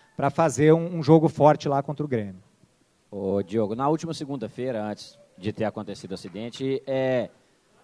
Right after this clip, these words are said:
Speaker 2: a gente veio pras entrevistas e depois os jogadores subiram pra assistir um vídeo que você passou do time do Grêmio e parece especialmente do jogo do Atlético contra o Grêmio também.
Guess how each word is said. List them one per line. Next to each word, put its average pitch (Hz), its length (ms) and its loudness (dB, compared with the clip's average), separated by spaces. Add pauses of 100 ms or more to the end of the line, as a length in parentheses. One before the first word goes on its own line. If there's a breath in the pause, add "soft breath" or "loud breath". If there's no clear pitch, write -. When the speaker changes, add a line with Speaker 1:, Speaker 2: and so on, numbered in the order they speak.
Speaker 2:
a 139 60 -6
gente 147 240 -8
veio 156 220 -2
pras 147 180 -8
entrevistas 156 880 -8
e 147 180 -4
depois 160 440 -2
os 170 80 -4
jogadores 170 360 -2
subiram 160 560 -6 (420)
pra 135 140 -2
assistir 151 460 -4
um 196 100 -2
vídeo 147 420 -4 (360)
que 131 120 -12
você 131 280 -8
passou 139 800 -4 (160)
do 131 160 -6
time 143 180 -10
do 135 100 -6
Grêmio 147 560 -6 (420 soft breath)
e 131 200 -4
parece 131 300 0
especialmente 139 520 -8
do 185 100 -8
jogo 151 300 -2
do 113 80 -4
Atlético 120 400 -8
contra 131 260 -14
o 123 40 -12
Grêmio 127 280 -10
também. 123 360 -8